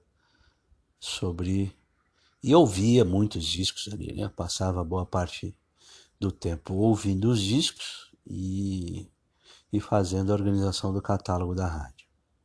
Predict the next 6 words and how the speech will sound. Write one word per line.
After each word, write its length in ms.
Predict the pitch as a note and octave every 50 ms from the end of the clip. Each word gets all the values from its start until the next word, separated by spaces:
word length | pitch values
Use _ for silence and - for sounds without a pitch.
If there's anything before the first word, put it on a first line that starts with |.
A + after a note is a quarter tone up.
| _ _ _ _ _ _ _ _ _ _ _ _ _ _ _ _ -
Aprendi 640 | G#2+ - - G#2+ A2 G#2+ F#2+ G2 G2+ G2+ G#2 - -
muito 440 | - A2 A2+ A#2+ B2+ B2 A#2 - A#2
nesse 240 | G#2 G2 F#2+ - -
período, 480 | - G#2 F#2 F#2 G#2 G#2+ G#2 G#2+ A#2+ - - _ _ _ _ _ _ _ _ _ _ _ _ _ _ _ - - - - -
né? 320 | - G2 G#2 A2+ G#2 - _ _ _ _ _ _ _ _ _ _ _ _ _ _ _ -
Ah, 840 | G2 F#2+ F#2 F#2 F#2 F2+ F2+ F2+ F2+ F2+ F2+ F2 F2+ F2 E2 D#2+